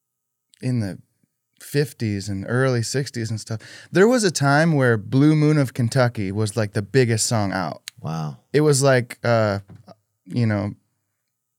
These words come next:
Speaker 1: one of Morgan Wallen's songs or something.
Speaker 2: Yeah.
Speaker 1: It was, like, the biggest hit. It was like Miley Cyrus' Flowers.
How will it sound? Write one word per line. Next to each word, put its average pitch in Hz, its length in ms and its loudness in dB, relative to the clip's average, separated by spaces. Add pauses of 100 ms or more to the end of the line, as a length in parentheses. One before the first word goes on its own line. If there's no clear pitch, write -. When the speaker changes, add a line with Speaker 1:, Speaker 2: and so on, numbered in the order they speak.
(1400)
Speaker 1:
one 120 180 0
of 107 140 -4
Morgan 117 340 -2
Wallen's 113 380 0
songs 98 400 -2
or 95 60 -4
something. 90 300 -2
Speaker 2:
Yeah. 110 60 -4
Speaker 1:
It - 20 0
was, 120 140 -2
like, 110 200 -4
the 120 100 -2
biggest 123 420 2
hit. 123 160 -2
It 90 40 -4
was 107 120 -4
like 110 180 -4 (320)
Miley 120 300 4
Cyrus' 113 400 2
Flowers. 98 640 0